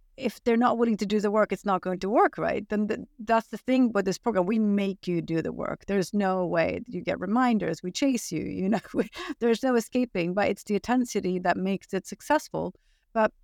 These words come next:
what you mentioned there of our, um, the week two, we have, we have trauma-informed coaches who help,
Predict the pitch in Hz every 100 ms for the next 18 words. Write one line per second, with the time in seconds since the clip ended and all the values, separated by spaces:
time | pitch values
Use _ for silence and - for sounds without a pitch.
0 | _ 214 208 226 220 214 208 220 208 190
1 | 185 185 175 - 190 175 175 175 185 180
2 | 185 - - 190 170 180 180 185 185 -
3 | 185 180 185 - 190 175 - 180 - -
4 | 175 - - 175 170 160 185 180